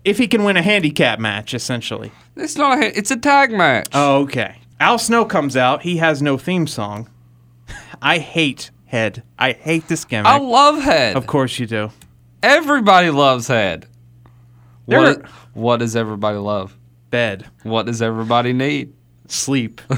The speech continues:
Speaker 1: There are several mannequin heads in the crowd. This is something you would buy. You're the mark that buys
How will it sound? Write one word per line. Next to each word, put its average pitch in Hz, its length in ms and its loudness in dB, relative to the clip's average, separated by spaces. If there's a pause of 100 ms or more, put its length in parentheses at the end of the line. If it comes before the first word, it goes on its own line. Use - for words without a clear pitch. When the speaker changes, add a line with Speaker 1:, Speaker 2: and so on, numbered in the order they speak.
(680)
Speaker 1:
There 240 240 2
are 190 160 4
several 247 460 2
mannequin 175 460 0
heads 120 280 -2
in 117 60 -4
the 113 80 -6
crowd. 110 500 -4 (140)
This 269 220 2
is 196 160 0
something 180 380 0
you 156 140 4
would 127 160 0
buy. 104 380 -2 (180)
You're 196 220 2
the 196 100 -2
mark 156 360 0
that 135 100 -6
buys 120 580 0